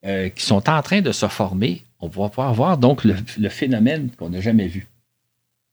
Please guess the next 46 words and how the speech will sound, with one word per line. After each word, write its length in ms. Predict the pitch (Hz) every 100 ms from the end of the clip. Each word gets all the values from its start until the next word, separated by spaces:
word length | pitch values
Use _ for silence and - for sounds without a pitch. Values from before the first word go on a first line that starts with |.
| _ _ _ _ -
On 120 | 101
peut 100 | 143
voir 280 | 131 247 269
aussi 500 | 135 - 240 277 262 _ _
des 280 | - 107 110 -
très 340 | 180 262 269
jeunes 380 | 139 156 170 113
étoiles 560 | 101 - 110 208 208 170 _ _ _ _ _
qui 140 | -
sont 280 | - 139 127
en, 200 | 143 120
qui, 180 | 107 -
qui 100 | -
ont 80 | 123
pas 180 | 123 254
encore 400 | 226 - 247 247 -
allumé 580 | - 165 185 185 208 233 - _
leur 200 | 110 107
réaction 400 | 104 101 98 117
nucléaire, 420 | 101 107 101 160
qui 100 | -
vont 160 | 104 110
bientôt 580 | 101 135 220 208 233 190
devenir 360 | 110 101 120
de 120 | 110
véritables 460 | 92 101 95 113 104
étoiles. 440 | 90 - 131 214 139 - _ _ _
Encore 320 | - 107 160 151
là, 140 | 302
souvent, 300 | - - 110
elles 100 | 170
sont 180 | 123 104
entourées 360 | 113 - 104
dans 120 | 151 101
des 140 | 98
nuages 300 | 95 123 139
de 80 | 110
poussière. 540 | - - 120 107 69
Donc 260 | - 92 92
là, 100 | 202 -
on 80 |
va 100 | 98
pouvoir 380 | 107 117 135 185
le 140 | 123 101
voir, 500 | 92 95 147 92 98
observer 520 | 101 - 98 117